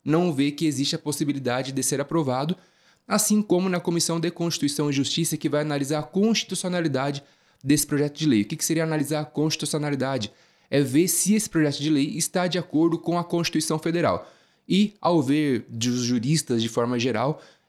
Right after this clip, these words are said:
esse projeto de lei ele não está de acordo com a Constituição Federal, a Constituição Federal que é a lei maior, é a lei mais importante do Brasil,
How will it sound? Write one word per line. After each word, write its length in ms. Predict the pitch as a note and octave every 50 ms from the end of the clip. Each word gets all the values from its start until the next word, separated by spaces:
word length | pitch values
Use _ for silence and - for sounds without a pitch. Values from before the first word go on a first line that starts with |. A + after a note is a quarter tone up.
| _ -
esse 180 | D3+ E3+ -
projeto 280 | - E3+ E3 E3 D3+ C#3
de 100 | C3+ C#3+
lei 120 | D3 D3+
ele 100 | D3+ C#3+
não 320 | D3 D3 D#3 F3 G#3 A3+ G#3
está 220 | G#3+ - E3+ D#3+
de 100 | D3 D#3
acordo 420 | C#3+ D3 - C#3 D3 D#3+ D3+ C3
com 120 | - - C3+
a 80 | C3
Constituição 520 | C3+ - C3+ C3 B2+ - B2+ A#2+ - B2 A#2+
Federal, 360 | A#2+ - C#3+ C#3+ C3+ B2+ D3+
a 20 |
Constituição 340 | D#3+ - B2+ A#2 - - B2
Federal 320 | A#2 C3 A2 A#2 B2 A#2+ A#2
que 140 | - C3+
é 20 | B2
a 60 | A#2+
lei 480 | A#2 A#2 B2 C3+ C#3 C3 A#2+ A2+ G#2 -
maior, 520 | - A2+ A#2 A#2+ A2+ A2 A#2 C3+ C#3+ C3 A#2
é 20 |
a 40 | A2
lei 140 | A2 A#2 B2
mais 220 | A#2 A#2 B2+ B2+
importante 640 | C#3 C3 - B2 G#2 - C3 C3 D#3 E3+ D3+ - A#2+
do 60 | G#2+
Brasil, 440 | G2+ G#2+ G#2 G2+ F#2+ A#2 C3+ C#3+ C#3+